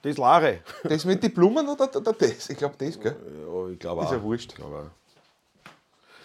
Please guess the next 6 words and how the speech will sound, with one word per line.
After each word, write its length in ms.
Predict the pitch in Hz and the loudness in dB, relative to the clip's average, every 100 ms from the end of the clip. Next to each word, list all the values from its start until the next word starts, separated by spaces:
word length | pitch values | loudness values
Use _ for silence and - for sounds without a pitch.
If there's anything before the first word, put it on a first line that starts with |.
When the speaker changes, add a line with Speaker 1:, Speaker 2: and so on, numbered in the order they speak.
| - | -12
Speaker 1:
Ja, 140 | 85 107 | 0 0
der 180 | 127 - | 0 0
Tex 280 | 98 - | -2 -2
Hages, 460 | 73 73 - 73 - | -6 -8 -8 -14 -12
Weltklasse. 580 | 78 80 76 78 - 85 _ _ _ _ _ - _ _ _ - | -12 -10 -12 -14 -16 -20 _ _ _ _ _ -20 _ _ _ -14
Ja. 180 | 76 | -12